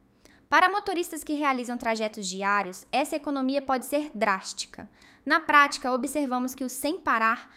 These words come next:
aplica esses descontos automaticamente, sem que você precise solicitar ou preencher formulários. Agora, precisamos falar sobre os riscos de não pagamento.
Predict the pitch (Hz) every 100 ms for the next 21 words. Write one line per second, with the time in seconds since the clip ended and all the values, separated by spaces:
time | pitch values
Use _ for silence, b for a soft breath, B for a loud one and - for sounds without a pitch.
0 | B B 254 - 285 339 392 339 294 254
1 | 285 - 247 254 254 277 294 339 311 285
2 | - 339 277 190 - - - b b b
3 | b - 311 415 381 381 302 302 294 233
4 | 208 220 262 285 - 320 233 262 - -
5 | - 330 339 349 320 - 240 262 B B
6 | - - 285 294 330 226 - - - -
7 | - B B B B 302 247 220 214 226
8 | - 254 254 277 294 294 262 262 247 262
9 | 262 262 277 - 269 240 254 254 311 403
10 | 349 294 294 226 269 - -